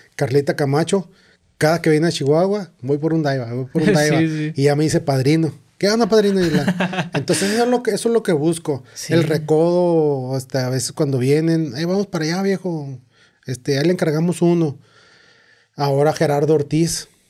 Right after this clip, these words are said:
Speaker 1: A Gerardo Ortiz le di a probar un Daivazo en Juárez. Gerardo Ortiz se me hacía un artista inalcanzable.
Speaker 2: ¿Por qué?
Speaker 1: Porque estuvo en su momento muy fuerte un día que vino a Chihuahua y dije yo,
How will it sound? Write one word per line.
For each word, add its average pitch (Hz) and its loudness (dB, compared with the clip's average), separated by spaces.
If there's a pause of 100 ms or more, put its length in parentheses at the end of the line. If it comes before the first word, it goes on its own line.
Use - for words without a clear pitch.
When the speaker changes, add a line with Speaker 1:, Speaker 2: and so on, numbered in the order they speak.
(720)
Speaker 1:
A 123 -6
Gerardo 139 -2
Ortiz 151 0
le 156 2
di 156 2
a 160 0
probar 156 2
un 156 -2
Daivazo 151 0
en 156 -2
Juárez. 190 0 (1160)
Gerardo 151 -2
Ortiz 185 -4
se 196 0
me 190 0
hacía 165 -4
un 165 0
artista 170 -6
inalcanzable. 165 -2 (480)
Speaker 2:
¿Por 143 2
qué? 120 -2
Speaker 1:
Porque 151 -2
estuvo 143 0
en 165 2
su 170 -2
momento 143 0
muy 156 2
fuerte 156 0
un 160 0
día 156 0
que 165 0
vino 156 2
a 160 -2
Chihuahua 147 -4
y 123 -6 (600)
dije 151 0
yo, 147 0